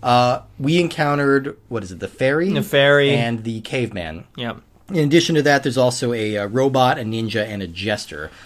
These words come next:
Speaker 2: But none of these things really make the game play much different. You sort of get a slightly upgraded attack, and you're able to step on switches that have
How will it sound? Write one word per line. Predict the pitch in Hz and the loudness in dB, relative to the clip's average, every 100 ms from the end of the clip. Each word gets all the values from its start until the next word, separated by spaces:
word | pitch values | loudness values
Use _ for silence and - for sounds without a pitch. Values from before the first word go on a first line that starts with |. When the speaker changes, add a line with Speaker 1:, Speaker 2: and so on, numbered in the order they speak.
| - | -6
Speaker 2:
But | 156 | -2
none | 180 240 | 0 0
of | 277 | 0
these | 208 233 196 - | 2 2 0 -8
things | - 190 190 175 151 | 0 4 4 2 2
really | 151 160 | 4 4
make | 151 139 139 - | 6 4 2 2
the | 139 | 0
game | 127 131 135 | 2 2 2
play | 127 - 135 127 127 | -2 -6 -2 2 4
much | 120 110 104 - | 2 -2 -6 -6
different. | 107 98 101 92 92 | -6 -6 -8 -10 -10
You | 117 | -6
sort | 147 | -2
of | 143 135 | -2 0
get | 143 | -2
a | 101 | -2
slightly | 113 - 147 156 156 156 | -8 -2 2 2 0 0
upgraded | 143 139 156 143 131 123 | 0 0 2 2 2 -2
attack, | 123 139 139 165 | -2 4 6 6
and | 143 | 2
you're | 131 123 | -4 0
able | 131 131 | 0 0
to | 131 123 | -4 -8
step | - - 151 165 | -4 0 2 2
on | 151 | 0
switches | 135 - 160 139 151 131 | -2 -4 -2 -2 -4 -6
that | 131 | -2
have | 123 127 117 | 4 4 2